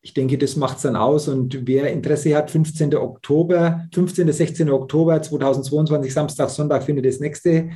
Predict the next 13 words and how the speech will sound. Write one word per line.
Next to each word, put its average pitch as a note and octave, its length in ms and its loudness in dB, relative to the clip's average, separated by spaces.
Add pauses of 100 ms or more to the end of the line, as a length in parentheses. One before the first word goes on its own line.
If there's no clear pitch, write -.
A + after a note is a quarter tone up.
(140)
statt. E3+ 400 0 (320)
Der C3 100 0
nächste D3+ 320 0
Termin D3 360 2
dann D3+ 140 2
im B2+ 200 0
neuen D3+ 320 4
Jahr. D3+ 280 2
Also C3 260 0
wer C3+ 120 4
da C#3 120 2
dabei C3 400 2
ist C#3 300 0